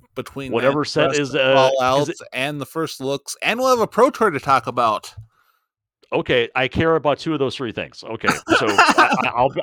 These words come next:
Speaker 2: I'll show up. I'll show up there. You can try to guess which two I care about, um, 'cause I, 'cause I'm, I'm on the, I'm on that, I'm on the heartbeat, that pulse of the competitive scene. I just
Speaker 1: <laughs>
Speaker 2: live and breathe it, um, all the time. Because dreaming, sleeping, pooping,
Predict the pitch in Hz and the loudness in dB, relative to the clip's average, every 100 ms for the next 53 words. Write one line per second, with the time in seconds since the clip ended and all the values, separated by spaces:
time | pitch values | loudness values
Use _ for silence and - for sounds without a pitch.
0 | 127 143 - 156 127 87 110 107 127 175 | -4 -6 0 2 4 0 -4 -2 -2 0
1 | 135 104 - 80 - - 220 131 156 147 | 0 0 -2 -8 -8 -4 -4 -2 -4 0
2 | 139 127 139 123 135 127 - - 123 107 | 0 2 0 0 -4 -4 -2 -2 0 -2
3 | - 107 78 73 65 _ _ - - - | -2 -6 -6 -10 -16 _ _ -20 -20 -20
4 | - _ 95 82 82 73 67 _ _ 95 | -20 _ -6 -2 -4 -6 -20 _ _ -6
5 | 90 85 - - 90 95 101 98 107 95 | -4 -6 -10 -14 -6 -4 -2 -4 -2 -4
6 | 85 90 92 87 76 71 _ 87 98 82 | -6 -8 -8 -8 -10 -12 _ -12 -8 -8
7 | 69 - 110 - 104 - 82 - 113 98 | -8 -4 -4 -6 -8 -6 -8 -4 -2 -2
8 | - 92 90 80 92 76 73 - - 71 | -4 -10 -10 -10 -10 -10 -14 -12 -12 -12
9 | 64 67 - - 98 92 98 90 85 90 | -14 -12 -8 -8 -8 -2 -2 -2 -6 -4
10 | 87 82 - - _ - - - - - | -2 -2 -6 -12 _ -20 -20 -18 -18 -12
11 | 85 71 - 95 87 73 - 78 64 - | -6 -6 -4 -4 -4 -6 -6 -6 -6 -12
12 | - 82 _ - _ _ _ _ _ _ | -14 -14 _ -20 _ _ _ _ _ _
13 | _ _ _ - 98 101 104 95 - 98 | _ _ _ -6 -2 -2 -2 -6 -4 -4
14 | 95 98 92 - 95 98 92 - | -2 -6 -6 -6 -4 -4 -8 -12